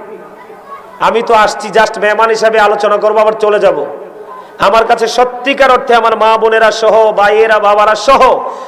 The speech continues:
সত্যি আমার কাছে মনে হয়েছে প্লেস হান্ড্রেড পার্সেন্ট বিউটিফুল প্লেস। ওমা, সুবহানাল্লাহ কন্যা কিনলে। আমি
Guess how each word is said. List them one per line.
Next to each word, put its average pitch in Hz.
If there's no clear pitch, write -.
সত্যি 247
আমার 254
কাছে 247
মনে 233
হয়েছে 233
প্লেস 269
হান্ড্রেড 269
পার্সেন্ট 277
বিউটিফুল 294
প্লেস। -
ওমা, 147
সুবহানাল্লাহ 214
কন্যা 214
কিনলে। -
আমি 208